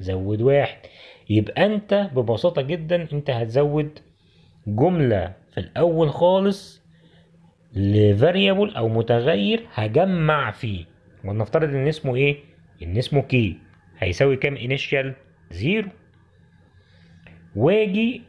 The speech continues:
في الحتة اللي انا بقول له فيها لو لقيت القيمة دي جوه الماتريكس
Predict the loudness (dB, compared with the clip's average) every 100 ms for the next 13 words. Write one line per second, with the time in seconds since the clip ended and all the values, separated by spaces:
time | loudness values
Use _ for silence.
0 | -20 _ _ -20 -20 -20 -20 -4 2 4
1 | 2 0 -4 -6 0 0 0 -2 -2 -2
2 | -4 -2 -2 0 2 2 2 0 2 0
3 | 2 0 -2 -4 -4 -2 -4 -10 _ _
4 | -20 -20 -20 _ _ -20 -6 2 4 4
5 | 2 0 0 -2 0 0 0 -2 0 2
6 | 2 0 0 2 4 2 2 0 0 -8
7 | -8 -20 -20